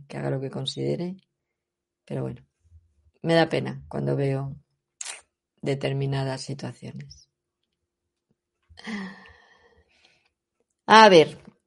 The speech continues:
Ah, deciros que para el mes que viene, el doce, trece de marzo, y marzo y abril, también el primer domingo, fin de semana de abril, voy a volver a hacer viaje virtual a Egipto.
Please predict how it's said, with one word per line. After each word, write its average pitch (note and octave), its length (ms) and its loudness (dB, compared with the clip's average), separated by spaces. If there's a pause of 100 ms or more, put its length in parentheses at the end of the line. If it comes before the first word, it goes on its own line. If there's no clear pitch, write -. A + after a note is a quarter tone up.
(720)
Ah, F3 260 6
deciros A3+ 580 8
que A#3+ 600 8
para D#3 880 6
el D#3 180 0
mes F3+ 200 -2
que G#3+ 160 6
viene, A3 420 4
el F#3 160 2
doce, F#3+ 360 2
trece F#3 360 -4
de E3 140 0
marzo, G3 760 0 (1040)
y F#3+ 540 4 (180)
marzo F#3+ 340 0
y E3 80 6
abril, G#3 540 4 (920)
también D#3 380 -2
el E3 100 -2
primer D#3+ 420 0
domingo, D#3 600 -2 (180)
fin E3+ 160 -2
de E3 80 0
semana D3+ 380 -2
de C#3+ 80 0
abril, G3 380 0 (920)
voy F#3 180 4
a F#3 60 8
volver F#3 360 4
a F3 40 4
hacer F#3 440 0
viaje F3 400 0
virtual E3+ 640 0
a C#3+ 100 -6
Egipto. - 460 -14